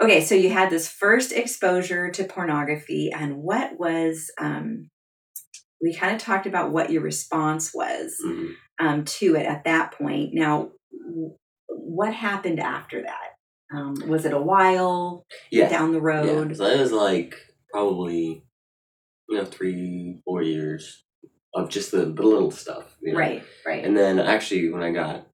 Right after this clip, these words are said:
Speaker 2: like, a social media and stuff, like, actually it was Instagram that was the, the main thing for me.
Speaker 1: Right,
Speaker 2: Um,
Speaker 1: right.
Speaker 2: but
Speaker 1: So, okay, so moms are gonna, how old were you when that happened?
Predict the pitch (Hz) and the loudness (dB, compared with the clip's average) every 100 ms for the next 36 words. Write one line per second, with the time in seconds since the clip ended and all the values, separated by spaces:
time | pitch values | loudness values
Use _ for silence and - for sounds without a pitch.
0 | - - - 95 87 - 170 78 76 - | -12 -10 -6 -2 -2 0 0 0 -2 -4
1 | - - - - - 76 - - - 76 | -8 -8 -10 -10 -12 -12 -8 -8 -4 -4
2 | 67 - - - - 76 73 - - 76 | -2 -2 -4 -8 -6 -4 -6 -6 -6 -8
3 | - - - - 82 85 - - 76 95 | -8 -12 -18 -6 -4 -4 -6 -4 0 2
4 | 90 80 - - - 73 78 - 85 - | 4 2 -2 -8 -4 -2 -2 -2 0 0
5 | - - - - 80 - - _ - _ | -4 -14 -8 -4 -4 -4 -10 _ -20 _
6 | 180 101 - - - - 165 - - 190 | 0 4 4 2 -6 2 2 2 2 2
7 | 180 156 160 180 190 170 151 165 165 156 | 2 0 0 0 0 0 -2 0 2 0
8 | 143 131 131 135 143 - - | -2 -4 -4 -6 -6 -10 -12